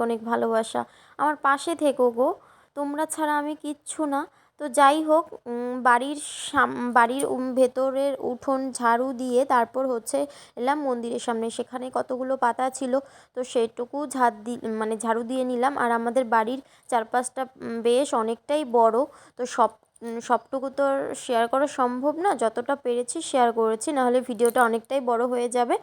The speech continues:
তারপর দেখো, আহ, হচ্ছে উঠানটা হচ্ছে ঝাড়ু দিয়ে তারপর আমি চলে গেলাম হচ্ছে রান্নাঘরে। তো খুবই কষ্ট হয় জানো তো, কেউ ফোনটা ধরে দেওয়ার মতো নেই, ফোনটা রেখে রেখে ভিডিও করতে হয় সেই কারণেই। তারপর যা যা বাসন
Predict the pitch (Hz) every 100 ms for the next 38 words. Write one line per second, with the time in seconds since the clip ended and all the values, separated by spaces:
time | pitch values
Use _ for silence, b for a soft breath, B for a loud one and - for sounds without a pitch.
0 | B B B B - 240 262 294 247 269
1 | - 415 508 - - 240 233 233 240 254
2 | 247 262 277 - 254 277 277 277 302 285
3 | 285 - 311 247 254 277 262 302 330 240
4 | 226 262 262 269 262 262 262 262 269 277
5 | 254 - 302 233 233 262 285 247 233 311
6 | b b b b b 240 240 - 277 285
7 | 311 240 240 269 240 233 233 226 262 -
8 | 349 247 B B - 277 277 277 269 254
9 | 262 277 254 247 254 262 269 262 254 262
10 | 254 247 269 - 240 240 240 226 247 247
11 | 254 247 247 214 247 247 233 214 233 247
12 | 254 247 233 240 226 226 247 320 b b
13 | b 247 233 233 262 262 226 240 262 240
14 | 233 277